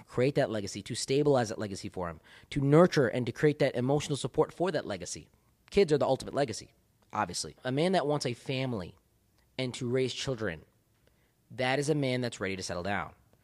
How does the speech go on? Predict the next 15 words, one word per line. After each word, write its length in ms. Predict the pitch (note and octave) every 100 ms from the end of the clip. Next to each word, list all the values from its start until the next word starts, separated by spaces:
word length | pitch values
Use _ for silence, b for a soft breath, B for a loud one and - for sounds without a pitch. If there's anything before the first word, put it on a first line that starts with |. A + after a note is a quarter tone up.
| b -
A 60 | A2+
man 160 | C#3
that's 160 | C3 -
talking 420 | - C3+ - C3+
about 240 | G2 F#2
having 260 | - F#2+ F2
kids, 400 | - D#2 - - b b b -
and 140 | G#2+
he 100 | A#2
wants 260 | A#2 B2 -
to 80 | A2
have 200 | A#2 -
a 80 | A2+
big 200 | A2 G#2
family, 480 | G#2+ G2+ F#2 C#2